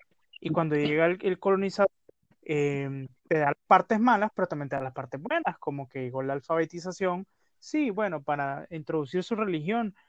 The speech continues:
pero mucha gente, eh, aprendió a leer y escribir gracias a esas cosas, y a un montón más que trajeron los, los misioneros y pues los gobernadores políticos al final, que era el hombre blanco. Entonces te da como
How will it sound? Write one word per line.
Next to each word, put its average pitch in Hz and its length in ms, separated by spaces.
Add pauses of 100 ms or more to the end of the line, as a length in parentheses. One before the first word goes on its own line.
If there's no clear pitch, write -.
(260)
pero 147 240
mucha 151 320
gente, 160 840
eh, 139 60 (260)
aprendió 151 380
a - 20
leer 147 200
y - 20
escribir 156 420
gracias 135 320
a 127 160
esas 123 220
cosas, 277 300 (240)
y 233 60
a 233 60
un 240 60
montón 247 320
más 226 260
que 254 60
trajeron 156 480
los, 147 340
los 147 320 (240)
misioneros 185 600
y 202 60
pues 147 180
los 147 80
gobernadores 139 560
políticos 190 600
al 170 120
final, 165 340 (420)
que - 80
era 147 100
el 147 80
hombre 147 220
blanco. 143 400 (520)
Entonces 226 260
te 240 80
da 233 60
como 226 360